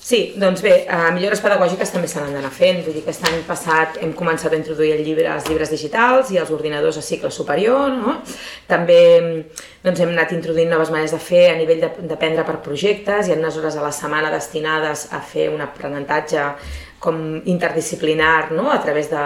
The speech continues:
del treball de projectes determinats que es van canviant cada trimestre.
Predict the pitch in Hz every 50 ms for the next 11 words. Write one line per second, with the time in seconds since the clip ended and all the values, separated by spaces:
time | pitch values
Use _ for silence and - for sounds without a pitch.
0 | 147 147 147 147 151 143 143 151 143 151 151 147 156 147 - 151 139 156 151 151
1 | 160 143 151 147 - 147 151 156 156 160 160 160 - - 139 147 151 147 147 151
2 | 147 151 147 147 147 156 147 143 135 - 143 156 202 240 240 240 - - 220